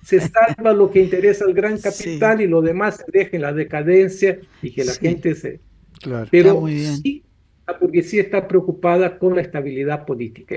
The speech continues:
Speaker 1: Esta es la impresión que yo tengo.
Speaker 2: ¿Y cómo era que le llamabas al partido, eh, que no me sale ahora, el partido del establishment?
Speaker 3: El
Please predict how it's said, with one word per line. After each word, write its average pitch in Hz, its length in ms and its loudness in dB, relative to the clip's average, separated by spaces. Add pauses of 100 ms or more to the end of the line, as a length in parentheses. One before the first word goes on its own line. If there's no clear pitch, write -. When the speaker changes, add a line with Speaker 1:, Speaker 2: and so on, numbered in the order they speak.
Speaker 1:
Esta 185 220 2
es 185 60 4
la 175 80 4
impresión 165 600 -4
que 151 120 -8
yo 139 160 -6
tengo. 120 280 -14 (100)
Speaker 2:
¿Y 190 60 -14
cómo 294 260 -6
era 302 160 -2
que 196 100 -6
le 202 120 0
llamabas 202 720 -4
al 170 120 -4
partido, 175 840 -4 (180)
eh, 62 200 -10
que 156 140 -6
no 180 120 -6
me 202 140 -2
sale 208 300 -2
ahora, 165 460 0 (400)
el 151 120 -8
partido 220 420 2
del 185 160 0
establishment? 170 720 0
Speaker 3:
El 143 60 -2